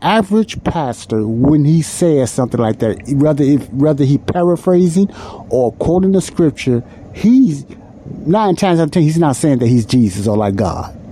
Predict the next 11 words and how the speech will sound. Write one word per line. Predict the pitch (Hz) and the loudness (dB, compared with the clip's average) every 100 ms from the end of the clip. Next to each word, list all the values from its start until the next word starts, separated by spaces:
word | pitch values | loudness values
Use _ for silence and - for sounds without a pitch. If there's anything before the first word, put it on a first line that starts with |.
| - | -4
That's | 156 147 - | -2 -2 -2
you. | 120 135 226 185 90 - - - - - - - - - - | 0 4 4 2 -2 -12 -20 -20 -20 -20 -20 -20 -20 -12 -6
<laughs> | - - - 415 - - - - - - - - | -2 -2 -4 -8 -8 -12 -20 -18 -12 -10 -6 0
You | 127 196 330 294 220 - | 2 4 4 4 0 -2
interpreting | 151 - 147 135 113 113 110 | -2 0 0 0 -2 -2 -2
it | 101 - | -2 -2
that | 101 - | -4 -2
way | 104 85 - - - - - - - - - - - - | -2 -2 -6 -16 -20 -20 -20 -18 -18 -18 -18 -18 -18 -6
because | - 135 175 | -2 0 2
your | 143 | 0
unbelief. | 147 127 127 117 - | 0 2 2 0 -6